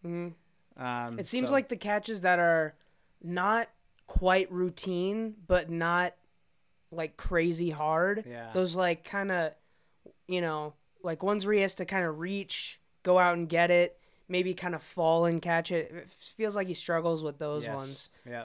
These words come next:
Speaker 1: Um, I mean, yeah, still, he's super young, and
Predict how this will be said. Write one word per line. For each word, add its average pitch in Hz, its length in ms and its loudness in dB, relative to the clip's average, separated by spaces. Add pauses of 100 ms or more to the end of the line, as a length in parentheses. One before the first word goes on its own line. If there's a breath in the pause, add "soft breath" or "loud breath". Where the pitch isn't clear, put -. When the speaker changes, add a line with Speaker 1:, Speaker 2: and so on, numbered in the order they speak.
Speaker 1:
Um, 143 640 -4
I - 80 -8
mean, 226 140 2
yeah, 202 280 0
still, 214 460 -4 (260 soft breath)
he's 208 160 -4
super 226 240 -2
young, 185 360 2
and 170 160 -2